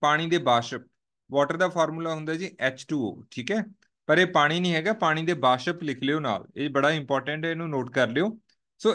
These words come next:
ਇੰਨੀਆਂ ਚੀਜ਼ਾਂ ਨੇ ਜਿਹੜੀਆਂ ਗ੍ਰੀਨ ਹਾਊਸ ਇਫੈਕਟ ਕਰਨਗੀਆਂ, ਕਿਉਂਕਿ ਦੇਖੋ ਜੇ ਗ੍ਰੀਨ ਹਾਊਸ ਗੈਸਿਸ ਨਾ ਹੋਈਆਂ ਤਾਂ ਗ੍ਰੀਨ ਹਾਊਸ ਇਫੈਕਟ ਕਿੱਥੋਂ ਹੋਊਗਾ, ਠੀਕ ਹੈ। ਤਾਂ ਕਰਕੇ ਤੁਹਾਨੂੰ ਪਤਾ ਹੋਣਾ ਚਾਹੀਦਾ ਕਿ ਕਿਹੜੀਆਂ-ਕਿਹੜੀਆਂ ਗ੍ਰੀਨ ਹਾਊਸ ਗੈਸਿਸ ਨੇ।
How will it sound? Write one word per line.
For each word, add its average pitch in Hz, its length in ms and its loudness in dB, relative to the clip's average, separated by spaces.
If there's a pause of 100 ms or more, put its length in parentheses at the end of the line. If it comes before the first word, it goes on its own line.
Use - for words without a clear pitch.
ਇੰਨੀਆਂ 185 380 2
ਚੀਜ਼ਾਂ 190 360 0
ਨੇ 180 260 -6 (420)
ਜਿਹੜੀਆਂ 165 440 2
ਗ੍ਰੀਨ 160 440 -2
ਹਾਊਸ 156 380 0
ਇਫੈਕਟ 156 400 -4
ਕਰਨਗੀਆਂ, 151 500 -2
ਕਿਉਂਕਿ 190 240 -2
ਦੇਖੋ 196 280 0
ਜੇ 208 160 0
ਗ੍ਰੀਨ 175 340 -2
ਹਾਊਸ 185 380 -2
ਗੈਸਿਸ 147 340 -2
ਨਾ 170 160 -2
ਹੋਈਆਂ 151 360 -2 (360)
ਤਾਂ 175 80 4
ਗ੍ਰੀਨ 165 360 2
ਹਾਊਸ 175 320 2
ਇਫੈਕਟ 160 320 -4
ਕਿੱਥੋਂ 165 260 -2
ਹੋਊਗਾ, 139 380 0
ਠੀਕ 127 280 -4
ਹੈ। 214 120 0 (380)
ਤਾਂ 165 140 6
ਕਰਕੇ 180 260 2
ਤੁਹਾਨੂੰ 190 300 -2
ਪਤਾ 165 240 2
ਹੋਣਾ 175 260 0
ਚਾਹੀਦਾ 165 340 -4
ਕਿ 214 140 -4
ਕਿਹੜੀਆਂ-ਕਿਹੜੀਆਂ 175 680 -2
ਗ੍ਰੀਨ 151 340 -4
ਹਾਊਸ 147 360 -2
ਗੈਸਿਸ 127 360 -2
ਨੇ। 196 280 -2